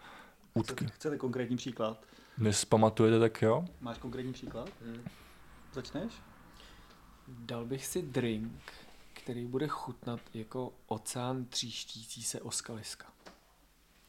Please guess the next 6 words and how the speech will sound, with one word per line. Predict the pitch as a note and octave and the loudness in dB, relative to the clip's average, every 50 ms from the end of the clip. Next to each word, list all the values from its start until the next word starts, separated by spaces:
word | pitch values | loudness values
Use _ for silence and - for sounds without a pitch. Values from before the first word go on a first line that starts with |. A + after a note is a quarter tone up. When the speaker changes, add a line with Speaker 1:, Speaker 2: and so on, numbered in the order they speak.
| _ _ _ _ _ _ _ _ _ - - - _ _ _ - - - - - - - - - _ - - - - - - - - - - | _ _ _ _ _ _ _ _ _ -20 -20 -20 _ _ _ -20 -20 -20 -20 -20 -20 -20 -20 -20 _ -20 -20 -20 -20 -20 -20 -20 -20 -12 -6
Speaker 2:
Dneska | - B2+ B2 - - D3+ C#3+ | -2 -2 0 2 4 6 6
ráno | D3 D#3 E3 D3 A#2+ A#2 A2+ A2+ B2+ - - - - - - - | 6 8 6 6 6 4 2 0 -4 -10 -18 -20 -20 -20 -14 -8
jsem | - - C3 | -4 -2 -2
si | A#2+ - B2+ | -2 -2 -4
čistila | - - B2 - - C#3+ C#3+ D3 | -4 -4 -4 -2 -2 -2 0 -2
zuby | C3+ C3+ A#2 A2 A2 A2 | -2 -4 -2 -2 -2 -4